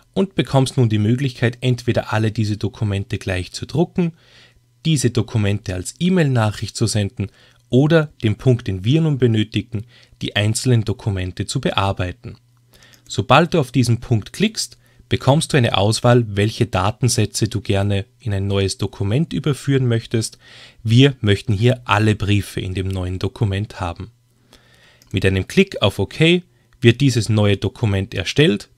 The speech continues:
Du siehst, es bekommt hier den Namen Serienbriefe eins. Links unten ist ersichtlich, es sind fünf Seiten. Und wenn ich hier nun durchscrolle, der erste Brief ist für Andreas Vötterl, der zweite für Ute Striebel, der dritte für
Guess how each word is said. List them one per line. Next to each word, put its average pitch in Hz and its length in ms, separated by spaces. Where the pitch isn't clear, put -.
Du 113 100
siehst, 151 380
es - 180
bekommt 104 360
hier 127 160
den 104 160
Namen 98 320
Serienbriefe 101 880
eins. 185 440
Links 147 380
unten 156 420
ist - 300
ersichtlich, 123 720
es - 180
sind 104 180
fünf - 360
Seiten. 156 540
Und 160 100
wenn 196 120
ich 180 100
hier 139 120
nun 107 180
durchscrolle, 110 760
der - 120
erste 110 360
Brief 107 340
ist - 160
für - 160
Andreas 98 500
Vötterl, 156 560
der 104 100
zweite 98 460
für - 280
Ute 110 380
Striebel, 131 680
der 98 100
dritte 107 420
für 101 380